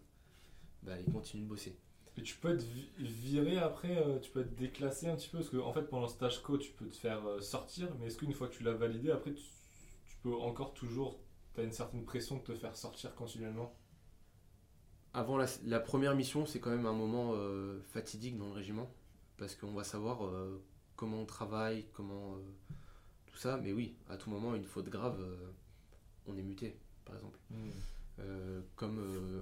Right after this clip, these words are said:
Speaker 1: un parachutiste, euh, qui ne, n'arrive plus à sauter de l'avion, il a un blocage, euh,
Speaker 2: Ça arrive, ça ?
Speaker 1: Ouais.
Speaker 2: Ok.
Speaker 1: Euh, ça arrive assez vite, parce que, euh, certains,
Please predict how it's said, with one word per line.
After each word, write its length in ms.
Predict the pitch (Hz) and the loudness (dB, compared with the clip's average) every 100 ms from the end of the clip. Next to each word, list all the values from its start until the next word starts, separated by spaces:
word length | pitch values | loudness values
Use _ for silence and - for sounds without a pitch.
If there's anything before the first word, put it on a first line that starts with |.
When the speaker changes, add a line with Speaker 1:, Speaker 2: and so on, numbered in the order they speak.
| 98 | -4
Speaker 1:
un 140 | 107 | -6
parachutiste, 720 | - 110 98 - 92 123 123 104 | -2 -2 -2 -4 -6 -6 -6 -4
euh, 120 | 95 | -4
qui 380 | 95 - 95 95 | -6 -8 -6 -4
ne, 60 | 98 95 - - | -6 -6 -10 -6
n'arrive 220 | 101 101 | -4 -4
plus 160 | - 117 | 0 2
à 60 | |
sauter 260 | - 113 117 | 2 -2 -4
de 60 | 104 | -2
l'avion, 320 | 98 123 156 - - - - - - | -2 -2 -4 -4 -2 -2 -6 -8 -8
il 100 | 95 | -4
a 60 | |
un 60 | 92 | -4
blocage, 500 | 92 98 107 110 98 | -2 -2 -2 -2 -2
euh, 120 | 90 | -6
Speaker 2:
Ça 140 | 92 117 | 0 2
arrive, 140 | 135 | 4
ça ? 240 | 143 143 - - - | 4 0 -4 -14 -10
Speaker 1:
Ouais. 100 | 98 - - - - - - - | -8 -8 -16 -16 -14 -14 -14 -12
Speaker 2:
Ok. 60 | - 98 | -8 -4
Speaker 1:
Euh, 120 | 98 | -2
ça 200 | - 101 | 0 0
arrive 200 | 110 110 | 2 2
assez 220 | 101 110 | 2 0
vite, 180 | 156 - - | -2 -4 -10
parce 140 | 95 | -10
que, 120 | - | -4
euh, 320 | 107 104 95 92 | -2 -2 -2 -4
certains, 460 | - 95 113 107 | -6 -6 -4 -4